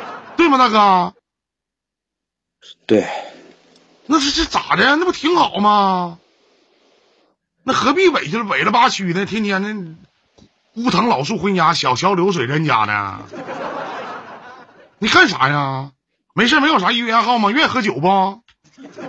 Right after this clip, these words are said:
Speaker 2: 我不喝酒的。
Speaker 1: 你看你不喝酒的人都是什么样的？我也不喝。
Speaker 2: <laughs>
Speaker 1: 啊。
Speaker 2: 不喝酒，
Speaker 1: 抽
Speaker 2: 不打牌。
Speaker 1: 抽烟吗？抽烟吗，大哥？
Speaker 2: 呃，就是抽烟。
Speaker 1: 来，点一根。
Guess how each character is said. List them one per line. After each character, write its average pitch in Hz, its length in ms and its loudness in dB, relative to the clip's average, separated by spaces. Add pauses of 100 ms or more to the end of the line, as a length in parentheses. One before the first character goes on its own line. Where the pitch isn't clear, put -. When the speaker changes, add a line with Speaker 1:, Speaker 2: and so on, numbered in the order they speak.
(1080)
Speaker 2:
我 95 320 2
不 - 120 0
喝 151 160 4
酒 110 180 2
的。 - 140 -16 (460)
Speaker 1:
你 95 100 -10
看 101 180 -4
你 78 80 -10
不 123 120 -10
喝 123 160 0
酒 90 140 -4
的 85 80 -4
人 113 80 0
都 131 120 0
是 113 60 -4
什 87 140 -8
么 110 80 -4
样 139 220 2
的？ 55 80 -16 (280)
我 139 100 2
也 143 80 6
不 92 80 -6
喝。 - 140 -14 (360)
Speaker 2:
<laughs> - 1500 -4
Speaker 1:
啊。 - 340 -4 (760)
Speaker 2:
不 147 100 -2
喝 143 140 2
酒， 131 180 2
Speaker 1:
抽 104 220 2
Speaker 2:
不 120 100 -2
打 104 120 -2
牌。 98 60 -2
Speaker 1:
抽 294 140 0
烟 226 140 4
吗？ 226 280 2 (180)
抽 247 120 -4
烟 247 80 2
吗， 247 80 2
大 247 100 2
哥？ 208 360 0 (1300)
Speaker 2:
呃， 101 180 -8
就 110 140 -10
是 101 100 -12
抽 117 240 -6
烟。 107 240 -2 (220)
Speaker 1:
来， 180 120 0
点 208 240 4
一 269 40 4
根。 262 100 -2